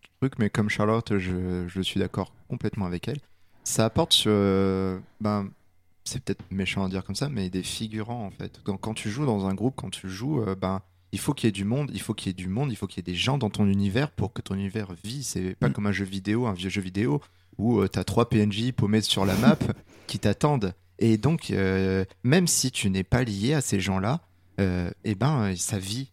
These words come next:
Speaker 1: Et le fait que ça vit autour de toi, ben, ça te permet de rentrer, euh, d'être dans un autre univers, d'être dans, euh, le monde, euh,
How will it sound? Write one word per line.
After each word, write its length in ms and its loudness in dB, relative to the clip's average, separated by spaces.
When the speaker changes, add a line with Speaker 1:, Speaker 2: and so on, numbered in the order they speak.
Speaker 1:
Et 160 -2
le 80 -6
fait 200 2
que 60 -4
ça 140 2
vit 180 2
autour 300 0
de 80 -6
toi, 320 0
ben, 180 0
ça 140 -2
te 120 -8
permet 280 -2
de 140 -2
rentrer, 680 2
euh, 160 2
d'être 400 0
dans 400 4
un 140 4
autre 240 0
univers, 420 -2
d'être 340 2
dans, 320 4
euh, 100 0
le 160 8
monde, 300 4
euh, 400 2